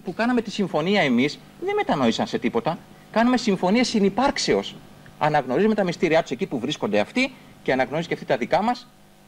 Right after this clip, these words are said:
εδώ που βρισκόμαστε κι εμείς. Και συνυπάρχουμε μαζί, αυτοί βρίσκονται στην πλάνη τους και εμείς τους θεωρούμε σωστούς πλέον. Ότι έχουν Άγιο Βάπτισμα, μυστήρια, χάρη Θεού, Άγιο Πνεύμα. Υπάρχει στην αίρεση το Άγιο Πνεύμα.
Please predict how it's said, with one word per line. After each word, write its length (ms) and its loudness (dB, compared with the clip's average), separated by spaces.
εδώ 240 -2
που 120 -6
βρισκόμαστε 460 -2
κι 80 -4
εμείς. 240 -2
Και 100 -2
συνυπάρχουμε 640 -2
μαζί, 380 -2
αυτοί 240 -4
βρίσκονται 300 0
στην 140 -4
πλάνη 240 2
τους 200 -8
και 80 -8
εμείς 120 -2
τους 100 -6
θεωρούμε 240 -2
σωστούς 360 -6
πλέον. 260 -4
Ότι 180 -8
έχουν 160 -4
Άγιο 220 -2
Βάπτισμα, 460 -4
μυστήρια, 560 -8
χάρη 180 0
Θεού, 360 -2
Άγιο 320 -2
Πνεύμα. 440 -2
Υπάρχει 340 -6
στην 180 -8
αίρεση 280 -2
το 80 -4
Άγιο 160 -2
Πνεύμα. 420 0